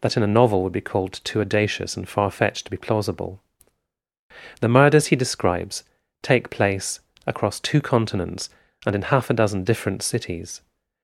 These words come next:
But normally cozy, law-abiding Vienna is the epicenter of this grisly tale of death and deception. When John visited London recently,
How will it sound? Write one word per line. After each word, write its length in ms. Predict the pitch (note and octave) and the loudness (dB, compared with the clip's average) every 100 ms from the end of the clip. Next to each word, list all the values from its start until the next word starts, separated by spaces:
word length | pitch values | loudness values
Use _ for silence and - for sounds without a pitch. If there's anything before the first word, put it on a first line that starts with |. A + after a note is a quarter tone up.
| - - - | -20 -6 0
But 100 | B2 | 2
normally 460 | B2 C#3 C#3+ C3+ | 6 6 6 4
cozy, 480 | C3+ - A#2+ G#2+ G2+ | 2 2 2 4 2
law-abiding 640 | G2 A2+ G#2 F2+ F#2+ F#2 F2 | 4 6 6 4 2 0 -2
Vienna 420 | G#2+ F#2+ E2+ F#2+ _ - _ - | 0 0 -2 -6 _ -20 _ -8
is 120 | A2+ | -6
the 140 | A2 - | -6 -6
epicenter 680 | G#2 G2+ - F#2 F2+ F#2+ - | -6 -6 -2 -4 -2 -6 -6
of 120 | F#2 | -6
this 180 | F#2+ - | -6 -6
grisly 480 | G2+ G2+ G2 F2+ F2+ | -2 -2 -2 -4 -6
tale 400 | - F#2 F2 F2+ | -4 -2 -2 -4
of 160 | F2+ | -4
death 400 | F#2+ F2+ - - - | -2 -2 -4 -12 -10
and 140 | F#2 | -6
deception. 640 | F#2+ - G2 - - F2 - _ _ _ _ _ _ _ - - - | -6 -4 -6 -6 -12 -12 -14 _ _ _ _ _ _ _ -20 -20 0
When 140 | C3 | 2
John 260 | A2+ F3 G3 | 6 6 6
visited 320 | F#3 F#3+ D#3 | 4 2 2
London 340 | C3 B2+ G#2+ F2 | 4 4 2 -2
recently, 520 | E2+ - - F2 | -4 -10 -10 -10